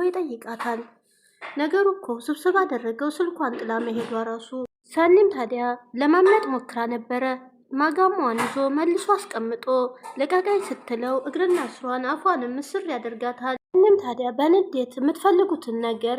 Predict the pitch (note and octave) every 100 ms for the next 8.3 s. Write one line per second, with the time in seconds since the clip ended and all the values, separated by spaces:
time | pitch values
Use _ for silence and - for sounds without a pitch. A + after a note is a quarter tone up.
0 | A#3+ B3+ - F4+ F4 F4+ C4 A3 A#3+ B3
1 | D4 D4+ - A3+ A#3+ A#3+ A#3 B3 A#3+ C4+
2 | D#4 F4 F4 A#3 A3 A3+ A3+ A3+ A#3 A#3
3 | B3 B3+ B3+ D#4 F#4 F#4+ F#4+ D4+ A#3+ A3+
4 | A3+ - - - B3 A#3+ - B3+ - A#3+
5 | A#3+ C#4 C#4+ F#4 F#4 A3+ - A#3 A#3+ A#3
6 | A#3 B3 A3+ C#4 D4+ F4+ F4+ G4 G4 F4+
7 | E4+ - A#3+ - A#3+ A#3 A#3 A#3 C#4 E4+
8 | E4 A#3